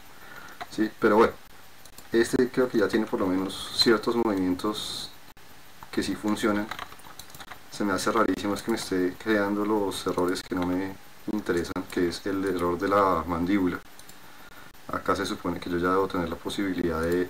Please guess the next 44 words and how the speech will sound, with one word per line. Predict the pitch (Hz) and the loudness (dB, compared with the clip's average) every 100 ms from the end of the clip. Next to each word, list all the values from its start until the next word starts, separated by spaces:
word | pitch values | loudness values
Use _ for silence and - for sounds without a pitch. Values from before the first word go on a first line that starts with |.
| - | -2
eh, | 107 101 92 85 78 71 - - - - - - - - | 0 2 2 0 -2 -8 -10 -14 -16 -16 -16 -16 -12 -2
abrirle | 90 82 92 90 | 0 2 2 2
la, | 98 104 95 82 - | 2 4 2 0 -4
no, | 87 87 - - | -6 -6 -8 -8
esta | 92 - | -6 -2
es, | 95 - - | -4 -4 -6
este | 101 - | -6 -6
es | 101 | -4
el | 107 101 | -2 0
otro, | 101 117 - - 101 | -2 -4 -10 -8 -6
este | 95 101 | -4 -4
es | 107 | -6
el | - | -4
que | 104 | -4
me | |
permite | 95 92 85 80 104 104 - - - - - - - | 0 0 -2 0 0 0 -2 -16 -18 -18 -16 -16 -10
hacerle | 101 95 90 92 | -6 -2 0 4
abrir | 98 104 101 | 4 4 4
la | 104 | 4
boca, | 104 104 - - - - - - - - | 4 2 -4 -14 -16 -16 -16 -16 -16 -8
y | 98 95 90 - - - - - | 0 2 2 0 -8 -18 -12 -6
estos | 90 - | -6 -6
son | 101 | -6
los | 101 | -4
que | 104 | -6
me | |
permiten, | 98 90 78 - 92 92 | -6 -6 -6 -2 -2 4
no, | 107 - - - - | 2 2 -6 -4 0
este | - | 4
es | 131 | 6
el | - | 4
que | |
está | - - | 4 6
todavía | 110 95 | 8 10
mal | 98 90 | 8 6
hecho. | - - - - - - - - - - - | 4 -4 -8 -10 -10 -14 -12 -12 -12 -8 2
En | 101 | 4
fin, | - - - | 4 2 2
el | 107 | 6
rig | 110 135 | 10 12
no | 139 | 12
lo | 143 | 12
miren | 127 123 131 | 12 12 10
aquí, | - 95 | 8 6